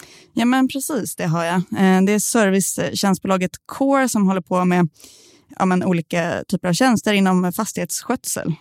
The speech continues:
Eh, och de har ju en ganska tuff tid bakom sig. De har förlorat kontrakt och jag tänker framförallt då på det här stora Ericsson-kontraktet som man tappade. De har dock också tagit nya kontrakt,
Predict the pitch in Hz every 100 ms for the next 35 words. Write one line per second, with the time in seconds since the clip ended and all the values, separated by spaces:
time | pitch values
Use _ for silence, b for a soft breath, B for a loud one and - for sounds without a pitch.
0 | - 185 180 185 202 220 208 196 190 185
1 | 175 190 - 185 - 175 180 - - -
2 | - 196 233 220 226 208 220 220 214 b
3 | b b 190 175 185 175 175 175 - 220
4 | - - 180 170 175 180 175 175 180 170
5 | - 185 - 175 165 b b b b 175
6 | 151 180 165 202 180 175 - 180 180 180
7 | 175 247 - 196 - - 165 180 - -
8 | 101 - b b b b b b b -
9 | 220 220 285 226 196 185 - 180 _ -
10 | 247 220 240 - - - 185 170 170 185
11 | 226 269 -